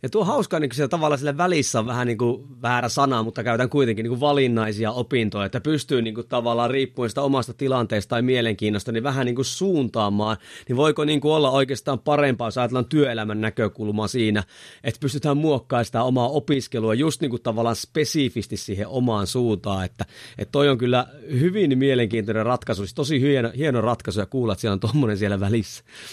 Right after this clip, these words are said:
Tota, no hei, voitko heittää tähän niinku muutaman, että minkälaisia ne opinnäytetyöt on niinku ollut? Siis ihan tämmöinen käytännössä, että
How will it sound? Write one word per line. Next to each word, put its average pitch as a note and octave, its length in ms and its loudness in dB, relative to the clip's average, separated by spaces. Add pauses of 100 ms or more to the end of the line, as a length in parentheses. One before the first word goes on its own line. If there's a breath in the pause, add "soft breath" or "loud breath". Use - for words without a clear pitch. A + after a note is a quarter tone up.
(640 loud breath)
Tota, D3+ 460 0
no D#3 80 4
hei, B3+ 120 4
voitko C4+ 220 2
heittää A#3+ 260 0
tähän G3 240 2
niinku G3 320 4
muutaman, E3+ 520 2
että D#3+ 300 -2
minkälaisia E3+ 680 0
ne E3 80 0
opinnäytetyöt D3+ 920 0
on C3 180 0
niinku D#3+ 340 0
ollut? A2+ 320 2
Siis C3+ 200 -2
ihan D#3+ 120 0
tämmöinen D#3 220 0
käytännössä, A2+ 680 0
että G2+ 320 -4